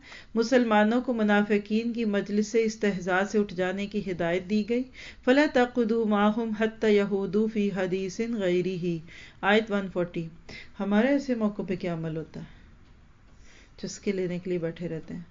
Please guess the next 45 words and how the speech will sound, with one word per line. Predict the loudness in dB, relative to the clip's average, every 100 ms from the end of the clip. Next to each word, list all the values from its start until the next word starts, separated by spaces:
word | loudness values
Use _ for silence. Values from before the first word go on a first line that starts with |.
| -8
बातें | -6 -4 -4 -2
करते | -6 -6 -12
हैं। | -12 -18 -14 0
कई | 2
लोग | 2 2
बैठ | 2 2
के | -6
सुनते | -2 -2 0
ही | 0
रहते | 0 -2 -2
हैं, | -4
वो |
कहते | -2 -2 -4
हैं, | -6
"It's | 0
okay, | 0 2 0
जो | 2 2
भी | 2 2 4
है, | 4 2 -10 -20 -4
हम | -2 2
कौन | 2
सा | 2 0
शरीक | 2 0 0
हो | 0 0
रहे | 0
हैं, | 0 -2
हम | -2 -2 0
कौन | -2 0
सा | -2
उसके | 0 -2
अंदर | -2 -4 -6 -4
शामिल | -4 -2 -2
हैं।" | -4 -8 -16 -20 -6
तो | 2
याद | 6 6 6
रखिए | 2 0 -2 -2
कि | -2 -4
जिस | -2 0 -2 -2
महफिल | -2 -2 -2 -2 -4
में | -4 -2 -2 -2
अल्लाह | -4 -2 0
और | 2 4
उसके | 4 2 0 2
रसूल | 0 -4 -4 -4 -6
की | -4 0 0 0